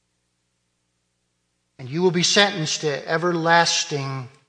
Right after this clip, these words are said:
separation from God. Jesus today is speaking to your heart to draw you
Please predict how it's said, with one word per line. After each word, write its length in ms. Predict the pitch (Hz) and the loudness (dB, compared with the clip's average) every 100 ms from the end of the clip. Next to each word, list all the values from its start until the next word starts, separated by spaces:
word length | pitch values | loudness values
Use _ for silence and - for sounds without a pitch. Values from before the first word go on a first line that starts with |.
| _ | _
separation 840 | - 151 139 143 143 147 139 123 | -8 -6 -4 -4 -4 -2 -4 -4
from 220 | 117 120 117 | -12 -16 -12
God. 420 | 123 113 104 _ _ _ _ _ _ _ _ _ _ _ _ _ _ _ _ _ _ _ _ _ _ _ _ _ _ _ _ _ _ _ _ _ | -12 -12 -14 _ _ _ _ _ _ _ _ _ _ _ _ _ _ _ _ _ _ _ _ _ _ _ _ _ _ _ _ _ _ _ _ _
Jesus 500 | 147 214 240 202 175 | 2 4 4 4 2
today 560 | - 180 185 202 185 160 | -2 0 2 2 2 0
is 180 | 143 - | 0 -2
speaking 480 | - 208 202 220 202 | -2 -6 -6 -6 -6
to 100 | 202 | -2
your 180 | 202 | -2
heart 460 | 185 175 147 131 123 | 0 2 2 2 -4
to 80 | 139 | -12
draw 420 | 123 147 165 190 | -8 -2 0 0
you 260 | 160 110 | -2 -10